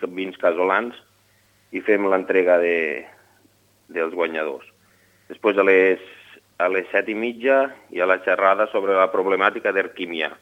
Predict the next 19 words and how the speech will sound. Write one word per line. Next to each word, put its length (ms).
i 80
altres 240
amenaces 560
de 80
les 80
nostres 400
terres, 320
a 80
càrrec 320
de 80
la 160
Plataforma 480
de 140
l'Ebre. 260
Després, 400
per 80
la 80
nit, 240
tenim 600